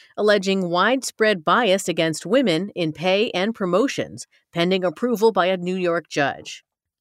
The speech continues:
The class action lawsuit, representing nearly three thousand current and former associates and vice presidents, was scheduled to go to trial next month in federal court. The class action began in two thousand ten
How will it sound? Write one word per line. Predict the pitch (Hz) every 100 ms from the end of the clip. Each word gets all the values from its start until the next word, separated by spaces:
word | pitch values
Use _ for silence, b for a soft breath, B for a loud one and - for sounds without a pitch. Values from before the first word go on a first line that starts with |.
| _
The | 226
class | - 208 208 208
action | 190 - 175
lawsuit, | 160 175 208 - 160 165
representing | 175 175 180 175 175 170
nearly | 175 185 175
three | 160 180 226
thousand | 202 196 196 165 151
current | 208 220 226 226
and | 165 190 233
former | - 190 214 214
associates | 185 - 202 226 160 165 -
and | 131 151
vice | 151 151 151
presidents, | - 208 180 147 147 - - b b
was | 185 190
scheduled | - 185 190 247
to | 226
go | 180
to | 165
trial | 156 190 208 240
next | 175 156 151
month | 151 139 147
in | 175
federal | 156 160 147 143
court. | - 220 160 113 _ _ _ _ _ _ _ _ _
The | -
class | 156 185 180 170
action | 175 175 - 180
began | 165 160 160 165
in | 170
two | 156 190
thousand | 160 156 143 131 123
ten | - 202 151 151